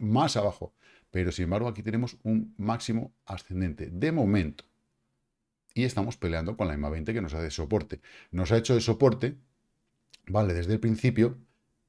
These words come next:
pero normalmente, y es bastante posible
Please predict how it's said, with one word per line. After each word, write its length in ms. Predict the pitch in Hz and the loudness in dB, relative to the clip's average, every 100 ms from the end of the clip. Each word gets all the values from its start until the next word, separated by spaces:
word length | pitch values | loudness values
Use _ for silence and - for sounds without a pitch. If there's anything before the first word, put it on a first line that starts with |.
| _ | _
pero 380 | - 143 131 127 | 6 8 8 6
normalmente, 1160 | 107 92 92 98 151 170 170 170 151 127 127 127 | 4 4 4 6 4 4 2 2 2 0 -4 -8
y 200 | - 85 | -10 -4
es 180 | 87 - | -4 -4
bastante 400 | - - - - | -12 -14 -14 -16
posible 600 | - - - 123 95 107 | -20 -14 2 4 4 0